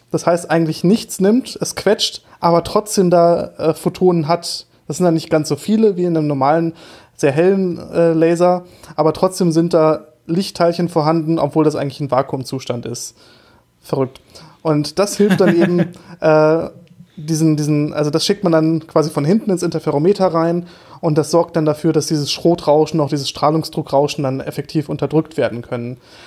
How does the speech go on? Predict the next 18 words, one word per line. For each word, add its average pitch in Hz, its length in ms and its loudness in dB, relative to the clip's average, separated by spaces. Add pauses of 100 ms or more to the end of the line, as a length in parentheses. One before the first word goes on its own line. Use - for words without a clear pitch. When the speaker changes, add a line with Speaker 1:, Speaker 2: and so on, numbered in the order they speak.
(120)
Speaker 1:
Weil 156 100 2
man 175 120 2
eben 165 220 0
diese, 151 420 2 (360)
diese 147 180 -4
Vakuumfluktuationen, 175 960 0
die 156 60 2
sonst 160 320 0
da 165 220 4
sind 165 140 -2
und 139 160 -6
eigentlich 151 220 -4
dafür 147 240 0
sorgen, 156 380 4
dass 139 120 -2
diese 143 320 -2
Zufälligkeit 147 760 -2
entsteht, 156 540 -2